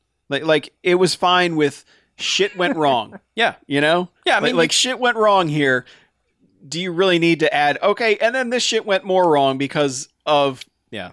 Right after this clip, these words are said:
Speaker 1: more dumb choices"?
Speaker 2: Yeah, you could have just had Pratt be like, "Well, this is our last resort. Let's try this." And it goes wrong, and you're like, "Well,
Speaker 1: Mm-hmm.
Speaker 2: okay, yeah, that's what happens. They're fucking dinosaurs." <laughs>
Speaker 1: Yeah.
Speaker 2: So <laughs> you kinda didn't need that middle hour of the guy just being
Speaker 1: Mm-hmm.
Speaker 2: like,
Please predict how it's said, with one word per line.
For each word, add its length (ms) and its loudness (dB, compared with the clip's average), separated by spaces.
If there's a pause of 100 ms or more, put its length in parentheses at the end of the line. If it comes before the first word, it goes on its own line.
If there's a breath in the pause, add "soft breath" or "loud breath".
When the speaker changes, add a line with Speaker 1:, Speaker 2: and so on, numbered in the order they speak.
Speaker 1:
more 320 2
dumb 560 -2 (420)
choices"? 600 -6
Speaker 2:
Yeah, 280 -4
you 140 -12
could 180 -8
have 100 -4
just 180 -8
had 220 -4
Pratt 400 -4
be 120 -10
like, 220 -4
"Well, 180 -4
this 180 -6
is 80 -6
our 100 0
last 220 -2
resort. 380 -2
Let's 220 -10
try 220 -2
this." 480 -4 (420)
And 160 -4
it 160 -4 (440)
goes 260 -2
wrong, 400 0
and 100 -8
you're 120 -4
like, 160 -4
"Well, 240 -2
Speaker 1:
Mm-hmm. 160 -10
Speaker 2:
okay, 260 -2
yeah, 240 -2
that's 180 -4
what 120 -6
happens. 320 -6
They're 80 -10
fucking 300 -6
dinosaurs." 720 -6
<laughs> 0 -
Speaker 1:
Yeah. 160 -6
Speaker 2:
So 280 -2 (340 loud breath)
<laughs> 840 -8
you 100 -8
kinda 240 0
didn't 220 -2
need 180 0
that 160 0
middle 300 0
hour 340 0
of 120 -8
the 60 -6
guy 320 -2
just 200 -10
being 140 -6
Speaker 1:
Mm-hmm. 80 -8
Speaker 2:
like, 180 -8